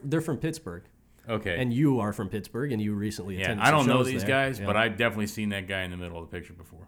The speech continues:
Speaker 1: Okay. Yeah, I mean, well, you were, uh, you were at the last Blood Pressure show in Pittsburgh.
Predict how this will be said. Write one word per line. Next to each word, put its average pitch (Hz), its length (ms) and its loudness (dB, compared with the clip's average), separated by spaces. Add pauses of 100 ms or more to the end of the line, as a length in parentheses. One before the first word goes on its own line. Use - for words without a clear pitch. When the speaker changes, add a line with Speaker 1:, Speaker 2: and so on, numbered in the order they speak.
Speaker 1:
Okay. - 220 -6 (140)
Yeah, 117 200 -2
I 110 60 -2
mean, 120 300 -2
well, 127 200 0
you 123 220 -2
were, 123 300 0
uh, 110 180 -4 (760)
you 127 120 -2
were 123 80 0
at 120 120 -2
the 123 80 -4
last 113 280 -4
Blood 113 240 -4
Pressure 113 400 -4
show 107 280 -6
in 104 80 -4
Pittsburgh. 113 460 -8